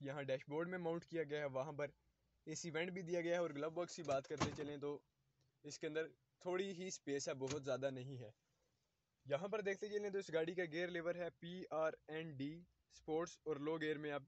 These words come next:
इसको बाद में shift कर सकते हैं। उससे नीचे brake hold, electric parking brake, icon drive का button यहाँ दिया गया है। यहाँ पर ये viewers इसकी आर्म रेस्ट दी गई है।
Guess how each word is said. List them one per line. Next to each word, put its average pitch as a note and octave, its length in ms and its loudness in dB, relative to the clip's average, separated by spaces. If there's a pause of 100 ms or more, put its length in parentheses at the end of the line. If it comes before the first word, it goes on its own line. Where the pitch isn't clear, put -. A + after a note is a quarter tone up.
इसको D3 260 -8
बाद C3+ 200 0
में C#3 100 -4
shift D#3+ 220 -10
कर F3 140 0
सकते E3+ 260 -10
हैं। E3 80 -6
उससे E3 240 -8
नीचे D3 280 -6 (680)
brake C#3+ 240 0
hold, E3 320 2 (100)
electric C#3+ 380 -2 (100)
parking E3 380 0
brake, E3 280 -2 (400)
icon D#3 480 -4
drive C#3 340 0 (120)
का D3 80 -6
button B2+ 280 -4
यहाँ D3+ 240 -4
दिया D3+ 200 -2
गया D3 180 0
है। D3 140 0 (680)
यहाँ C#3+ 260 -4
पर D3+ 160 -2
ये D3+ 100 -2
viewers C#3+ 320 -2
इसकी C#3 260 -10 (100)
आर्म D#3 180 -2
रेस्ट F3 220 0
दी E3 140 -4
गई D#3+ 180 0
है। D#3+ 180 -2